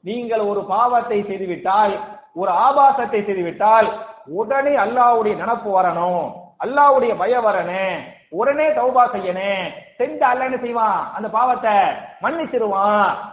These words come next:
அப்படின்னு ஆயத்து இறங்குது பத்தியால.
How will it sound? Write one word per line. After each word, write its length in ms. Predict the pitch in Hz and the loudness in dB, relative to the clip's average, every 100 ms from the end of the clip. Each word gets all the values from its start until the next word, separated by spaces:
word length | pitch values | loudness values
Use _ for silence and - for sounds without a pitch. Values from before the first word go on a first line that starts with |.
| - _ 147 | -20 _ -4
அப்படின்னு 840 | 180 - 202 214 262 277 254 254 | -4 -4 -6 -6 -6 -6 0 0
ஆயத்து 460 | 208 233 233 - 214 | 2 2 0 0 -2
இறங்குது 420 | 220 214 214 220 | 0 -2 -4 -4
பத்தியால. 380 | 220 254 294 | -4 -2 -2